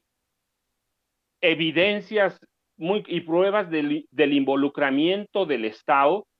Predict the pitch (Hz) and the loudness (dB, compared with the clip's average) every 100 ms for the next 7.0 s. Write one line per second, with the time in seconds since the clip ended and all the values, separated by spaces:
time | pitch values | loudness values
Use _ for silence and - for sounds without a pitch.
0 | _ - 127 - 135 156 175 190 151 127 | _ -4 -4 0 0 0 0 -2 -2 -6
1 | 113 160 156 143 117 127 143 175 143 117 | -4 -4 -2 -4 -2 0 0 0 -2 -2
2 | 113 156 151 160 - 139 127 113 113 117 | 0 0 -2 -4 -6 -2 0 0 0 0
3 | 143 151 226 _ _ - 175 170 180 180 | -2 -2 -6 _ _ -4 -4 2 2 2
4 | 185 165 135 190 247 247 214 175 151 139 | -2 -2 2 4 4 2 2 2 2 2
5 | 139 180 180 170 147 151 165 175 160 143 | 0 0 0 2 4 2 2 0 0 0
6 | 123 117 127 123 151 226 226 185 - 214 | 0 2 2 2 -2 -6 -6 -6 -6 -10